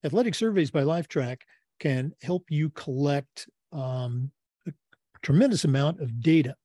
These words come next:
that allows you to evaluate and improve your entire athletic program. It's quick,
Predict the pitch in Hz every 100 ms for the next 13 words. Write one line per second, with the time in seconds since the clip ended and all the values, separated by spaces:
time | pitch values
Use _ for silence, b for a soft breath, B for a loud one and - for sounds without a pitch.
0 | _ 147 120 131 143 123 135 139 143 120
1 | 117 127 135 156 135 127 127 131 147 127
2 | 117 - 160 135 123 127 123 143 135 131
3 | - 131 127 - 143 147 113 - b b
4 | b _ - - 202 214